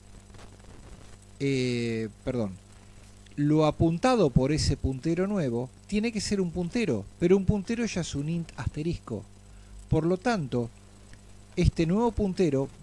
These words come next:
va a tener que ser un int asterisco asterisco.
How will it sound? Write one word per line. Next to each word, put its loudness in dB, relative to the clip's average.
va 2
a 0
tener -2
que -6
ser -2
un 0
int -2
asterisco -4
asterisco. -8